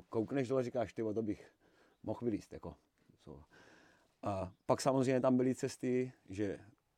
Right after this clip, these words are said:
do jedné třetiny jde jištění a on, ten Anglán nám říkal, no, tak většina lidí vyleze ty dvě třetiny, tam je balkónek, že jo,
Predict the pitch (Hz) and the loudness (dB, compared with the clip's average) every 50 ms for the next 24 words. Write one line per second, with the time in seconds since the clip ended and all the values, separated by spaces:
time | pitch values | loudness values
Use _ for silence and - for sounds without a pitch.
0 | _ _ - 113 110 117 117 110 123 127 117 - - 120 - 131 131 127 123 113 | _ _ -6 -2 0 2 2 2 2 0 -2 -2 -4 -4 0 0 2 2 2 2
1 | 101 92 - - - 113 120 123 127 127 147 151 _ _ _ _ _ _ - - | 0 -2 -2 -4 -4 -2 2 2 2 2 0 -2 _ _ _ _ _ _ -12 -6
2 | - 101 101 104 110 - - 123 123 120 127 127 139 123 127 120 117 113 104 120 | -2 0 2 2 2 2 2 4 6 8 8 10 10 10 10 8 6 6 2 0
3 | - - 104 110 151 196 202 202 185 156 160 160 135 160 143 - 160 156 156 156 | 0 2 2 4 4 4 4 2 2 0 0 0 0 0 0 2 2 4 4 4
4 | 156 151 151 156 151 151 156 - - - - - - - _ _ _ - - - | 4 4 6 6 6 4 4 2 -4 -18 -20 -20 -20 -20 _ _ _ -16 -16 -16
5 | _ _ _ _ _ _ _ - - 123 135 143 147 139 156 147 151 151 131 107 | _ _ _ _ _ _ _ -10 0 6 8 8 10 10 10 10 8 6 4 4
6 | 113 - - 147 139 - 160 156 156 151 135 123 110 104 101 117 131 131 - 156 | 0 0 0 -2 0 2 2 2 4 4 4 2 2 2 2 2 2 2 2 2
7 | 156 160 160 160 151 127 139 135 139 139 139 147 151 | 4 4 2 0 0 0 0 2 4 4 4 4 2